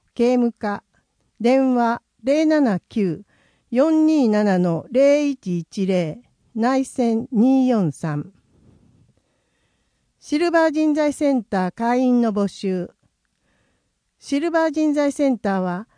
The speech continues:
播磨町に住む六十歳以上の健康で働く意欲のある方の入会をお待ちしています。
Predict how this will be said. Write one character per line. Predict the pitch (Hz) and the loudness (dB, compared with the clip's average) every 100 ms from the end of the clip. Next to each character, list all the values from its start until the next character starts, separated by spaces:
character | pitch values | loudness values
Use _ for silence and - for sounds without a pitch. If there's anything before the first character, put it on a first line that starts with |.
| _ _ | _ _
播 | 254 311 | -2 2
磨 | 330 | 0
町 | 294 262 226 | 0 0 2
に | 190 | 0
住 | 170 214 190 | -2 -2 0
む | 170 - - | -2 -6 -6
六 | 214 226 302 | -4 -2 -4
十 | 320 | -4
歳 | - 294 285 | -4 -2 0
以 | 285 | 2
上 | 277 220 | 2 2
の | 180 180 - | 0 -2 -2
健 | 269 311 - | 0 0 -2
康 | 302 | -4
で | 294 294 | -2 -2
働 | 294 311 311 311 | -2 -2 -2 0
く | 247 | -2
意 | 240 | 0
欲 | 240 208 | 0 0
の | 190 | 0
あ | 202 | 0
る | |
方 | 185 175 208 | -2 -2 0
の | 208 185 | 0 2
入 | 220 226 | 2 2
会 | 226 233 214 | 2 0 0
を | 208 | 0
お | 214 202 | 0 -2
待 | 208 208 | -2 -4
ち | 202 | -8
し | |
て | - | -2
い | 190 | 0
ま | 185 180 | 0 -2
す。 | - - | -6 -16